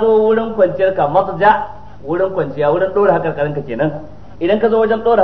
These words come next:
hakarkarinka za ka yi barci, fatawadda, to ka yi alwala, wudu'aka lis-salati, irin alwalar da kake yi za ka yi sallah. Thumma taji ala shiqqikal ayman,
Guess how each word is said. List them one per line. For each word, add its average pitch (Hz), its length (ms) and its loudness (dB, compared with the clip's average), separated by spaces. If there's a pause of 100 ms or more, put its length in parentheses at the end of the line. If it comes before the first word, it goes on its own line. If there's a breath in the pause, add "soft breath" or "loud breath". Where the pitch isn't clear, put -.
hakarkarinka 190 420 0
za 175 140 2
ka - 80 -4
yi - 80 0
barci, 185 260 -4
fatawadda, 180 540 4 (640)
to 196 160 0
ka 202 80 2
yi 214 80 8
alwala, 185 720 4
wudu'aka 202 880 0
lis-salati, 175 680 2 (440)
irin 226 300 4
alwalar 180 400 4
da 170 80 -2
kake - 240 -8
yi 226 100 -2
za 170 140 0
ka - 80 -8
yi 127 80 -8
sallah. 113 240 -10 (1120)
Thumma 208 320 0
taji 190 220 2
ala 165 260 2
shiqqikal 165 380 -6
ayman, 160 460 0